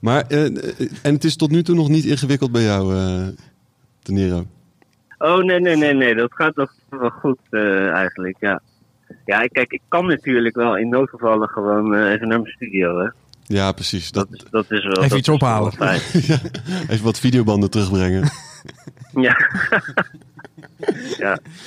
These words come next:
Speaker 3: Hey, en, eh, je hebt afgelopen weekend, eh,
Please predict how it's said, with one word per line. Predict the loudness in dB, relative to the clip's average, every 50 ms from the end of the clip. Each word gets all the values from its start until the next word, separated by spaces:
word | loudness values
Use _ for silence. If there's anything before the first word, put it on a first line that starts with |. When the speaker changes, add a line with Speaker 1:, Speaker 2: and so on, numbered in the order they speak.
| -18 -18 -18 -18 -20 -20 -10 -4
Speaker 3:
Hey, | 0 0 0 0 0
en, | 0 0 2 2
eh, | 4 4 4 4 2 0 -2 -8 -16 _ -18 -16 -14 -8 -6
je | -2 0 2 4
hebt | 4 6 4 4 2 2 -2
afgelopen | -2 -2 0 2 2 2 2 2
weekend, | 2 2 2 2 2 0 0 0 2
eh, | 2 4 4 4 4 4 4 4 4 2 2 2